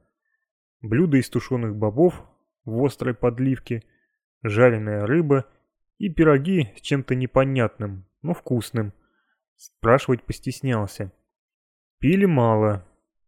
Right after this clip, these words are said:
если не считать попугая. Что-то сладкое, но коварное. Отпив полбокала, я почувствовал, что ноги реагируют неадекватно,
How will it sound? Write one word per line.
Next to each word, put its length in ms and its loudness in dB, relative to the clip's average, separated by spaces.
если 280 -2
не 100 -4
считать 400 0
попугая. 640 0
Что-то 380 -2
сладкое, 960 2
но 260 -6
коварное. 720 2
Отпив 500 -4
полбокала, 800 4
я 160 0
почувствовал, 760 0
что 260 -6
ноги 280 -2
реагируют 640 0
неадекватно, 800 -2